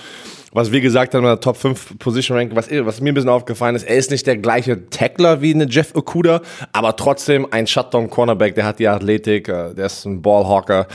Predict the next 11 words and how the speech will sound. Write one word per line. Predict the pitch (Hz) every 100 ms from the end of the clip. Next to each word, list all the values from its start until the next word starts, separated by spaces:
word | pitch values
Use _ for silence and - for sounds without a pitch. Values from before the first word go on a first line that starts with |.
| - - - - - - _ _
Ist | 147 151
ein |
guter | 190 220
Pick, | 214 240 147
weil | 143
die | 131
Jacksonville | 165 160 143
Jaguars | 143 165 185 139
brauchten | 117 135 151 - 147 139 143 127 110 104 - - _
sehr | 107 101 117 151 156
viele, | - 170 156 139 135